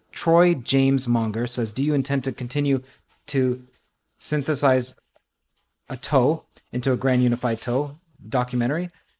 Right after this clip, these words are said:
You've gotten a lot of excellent material. Would you consider a book or something that recaps the beautiful minds that you've surveyed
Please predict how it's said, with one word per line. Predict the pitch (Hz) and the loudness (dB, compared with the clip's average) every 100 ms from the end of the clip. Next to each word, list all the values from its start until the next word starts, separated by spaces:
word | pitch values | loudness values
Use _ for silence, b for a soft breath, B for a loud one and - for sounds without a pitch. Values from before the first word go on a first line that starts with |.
| _ _ | _ _
You've | 147 131 | -6 0
gotten | 151 151 147 | 4 6 6
a | |
lot | 135 135 | 4 4
of | 135 | 4
excellent | 131 - 135 | 0 0 0
material. | 123 - 143 135 | 0 0 2 2
Would | 120 120 | 2 -2
you | 123 | -4
consider | 123 - 127 | -6 -2 -2
a | 117 | 0
book | 123 120 | -2 -2
or | 123 117 - - _ - | -4 -4 -6 -16 _ -16
something | 143 147 147 139 | -2 -2 2 2
that | 123 | 2
recaps | 127 127 139 127 | 2 0 -2 -2
the | - | -4
beautiful | 117 131 123 123 | 0 0 2 2
minds | 123 123 | 2 2
that | 123 120 | -2 -4
you've | 123 110 | -4 -4
surveyed | - 120 120 117 | -4 -2 0 -2